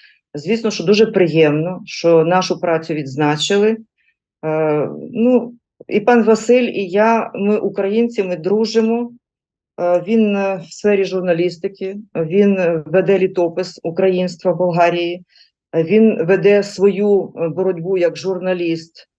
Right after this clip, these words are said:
проти російської пропаганди. З першого, е, ну, от я його знаю з тисяча дев'ятсот,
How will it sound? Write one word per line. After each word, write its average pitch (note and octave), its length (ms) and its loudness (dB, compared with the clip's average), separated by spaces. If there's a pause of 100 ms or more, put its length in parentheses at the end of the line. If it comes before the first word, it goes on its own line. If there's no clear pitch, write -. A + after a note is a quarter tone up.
проти E3 520 2
російської F#3 600 0
пропаганди. E3 840 -4 (480)
З - 120 -20
першого, F#3 680 2
е, D#3 540 -6 (580)
ну, E3+ 100 -4
от D#3+ 160 -4
я F#3 100 6
його E3+ 280 2
знаю F#3 640 -2 (600)
з - 120 -20
тисяча F#3 480 -6
дев'ятсот, D3+ 760 -2